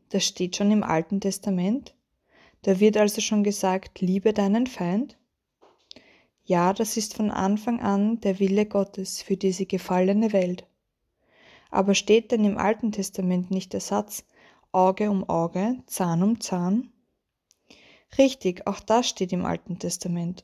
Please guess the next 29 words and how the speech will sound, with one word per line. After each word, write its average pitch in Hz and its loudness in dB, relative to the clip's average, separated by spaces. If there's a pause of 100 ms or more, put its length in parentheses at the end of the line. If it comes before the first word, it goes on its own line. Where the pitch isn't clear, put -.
(140)
und 190 2
dabei 185 4
ist - -2
die 202 2
Rede 190 2
vom 214 0
Recht, 220 0 (600)
das 208 -2
in 202 6
jedem 214 2
Volke 196 2
regieren 214 0
muss. 180 -4 (720)
Es - -2
ist 214 0
schlimm, 226 4
wenn 185 2
das 190 -2
Recht 202 0
gebeugt 208 -2
wird, 185 -6
dass 196 -2
man 196 4
mit 190 0
dem 180 2
Propheten 196 -2
Habakuk 185 -2
klagen 208 0
muss. 175 -6